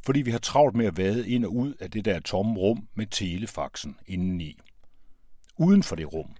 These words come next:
i havet, der finder det globale skibbrud sted. Og det, der tydeligvis er sunket, er det gode skib væsentlighedskriteriet. Det var et godt, sejldygtigt skib, men vi har selv sænket det. Ingen af os aner, hvad der betyder noget seriøst mere.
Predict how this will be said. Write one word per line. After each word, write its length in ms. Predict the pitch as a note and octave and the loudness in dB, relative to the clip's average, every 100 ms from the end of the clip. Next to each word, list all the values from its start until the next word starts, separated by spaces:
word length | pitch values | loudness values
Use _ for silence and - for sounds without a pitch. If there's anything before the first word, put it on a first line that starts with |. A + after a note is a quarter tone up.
| - - | -16 -10
i 120 | A2+ F#2+ | 0 4
havet, 500 | - D#3 A#2+ C2 - - - - B2+ | 4 4 0 -4 -10 -16 -18 -2 2
der 100 | B2+ | 4
finder 280 | C#3 A#2 | 6 6
det 160 | F#2 F#2+ | 4 0
globale 580 | - F#2+ A#2 C3 A2 E2 | -4 2 6 6 4 -2
skibbrud 580 | - - G#2 - D#2+ D2 | -6 -4 -6 -6 -10 -8
sted. 360 | - D#2+ D2+ - - - - - - | -8 -8 -8 -12 -16 -20 -20 -20 -8
Og 160 | G#2 G2+ | -4 2
det, 120 | E3+ | 4
der 60 | C#3 | 4
tydeligvis 560 | - C#3+ C3 G2 D#2+ | 2 0 0 -2 -4
er 40 | - | -4
sunket, 540 | - A2+ C3+ C3+ A2 - - - | 0 2 4 2 0 -4 -12 -4
er 80 | G#2+ | -2
det 140 | A#2 | 2
gode 260 | A2+ A#2+ B2+ | 4 4 0
skib 380 | - A#2+ G#2 - E2+ | -4 -4 -4 -6 -2
væsentlighedskriteriet. 1300 | C3+ D3+ - D#2 E2 D#2+ - - - G2+ D#2 B1+ C2 - - - - - - | 0 2 -2 -6 -8 -8 -10 -10 -6 -4 -4 -6 -12 -18 -20 -20 -20 -20 -6
Det 100 | G#2+ | 0
var 80 | C3+ | 0
et 140 | D#3 | 0
godt, 300 | - G#2+ - - - | 2 2 2 -6 -10
sejldygtigt 760 | - F2+ A2 D#3 G2+ - D3 | -2 0 0 0 -4 -4 -10
skib, 340 | - F#2+ E2 D#2 - - - | -10 -8 -10 -10 -12 -12 -6
men 160 | G2+ | -6
vi 60 | F2 | -4
har 80 | D2+ | -4
selv 280 | - B2 B2 | -2 -2 -2
sænket 520 | - F2 G#2+ A2 - | -6 -4 -4 -4 -8
det. 120 | - - - - - - - - | -14 -18 -20 -20 -20 -20 -20 0
Ingen 240 | C3+ F3+ | 4 4
af 80 | A2 | 4
os 120 | F2 | 2
aner, 320 | G2+ C#3 A2+ | 0 0 0
hvad 120 | E2 F2+ | -2 -4
der 80 | |
betyder 360 | F#2 - C3 A#2+ | -6 -4 -2 -2
noget 200 | F2+ F2 | -2 -4
seriøst 500 | G2+ F2+ A2 B2 - | -4 -2 -2 -4 -2
mere. 320 | G2 G2+ G#2+ | 0 0 -4